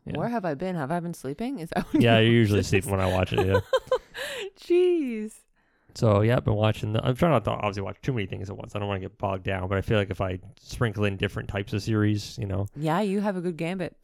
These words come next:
Speaker 1: Like, I was thinking about, what's, so today's the twelfth, we said. Uh, so I have the trial still from Crave, I think, until the thirtieth.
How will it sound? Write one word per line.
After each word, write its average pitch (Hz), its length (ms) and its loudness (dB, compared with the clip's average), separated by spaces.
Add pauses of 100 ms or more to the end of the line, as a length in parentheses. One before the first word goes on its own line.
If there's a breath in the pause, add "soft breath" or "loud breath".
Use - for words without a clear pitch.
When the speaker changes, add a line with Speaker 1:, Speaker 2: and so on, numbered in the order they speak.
Speaker 1:
Like, 104 120 -4
I 107 60 0
was 104 120 -2
thinking 120 240 0
about, 107 260 0
what's, - 240 -4
so 107 120 -4
today's 113 240 0
the 104 60 -4
twelfth, 98 420 0
we 104 100 -2
said. 98 280 -2
Uh, - 140 -2
so 113 140 0
I 107 40 4
have 143 160 4
the 135 60 2
trial 107 420 2
still 104 280 2
from 101 200 -8
Crave, 104 500 0
I 95 80 0
think, 104 160 -2
until 98 240 -2
the 87 100 -4
thirtieth. 98 640 -2